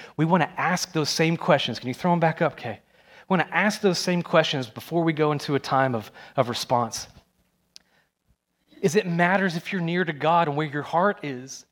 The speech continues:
I want you to leave today being hopefully emboldened and encouraged and say, "I want to spend time with Jesus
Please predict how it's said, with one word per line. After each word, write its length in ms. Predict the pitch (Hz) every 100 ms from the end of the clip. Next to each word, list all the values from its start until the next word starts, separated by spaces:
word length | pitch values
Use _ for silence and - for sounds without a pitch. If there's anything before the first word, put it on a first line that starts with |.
| _ -
I 40 |
want 200 | 185 220
you 60 | 190
to 80 | 175
leave 340 | 175 226 214
today 280 | 180 160 170
being 240 | 151 165
hopefully 400 | 175 240 170 131
emboldened 600 | 139 135 196 247 220 151
and 80 | 127
encouraged 600 | 127 - 233 277 208 156
and 100 | 151
say, 180 | - 151
"I 120 | 180
want 180 | 254 233
to 100 | 180
spend 300 | - 196 165
time 280 | 220 262 196
with 140 | 135
Jesus 580 | 117 262 277 123 139 -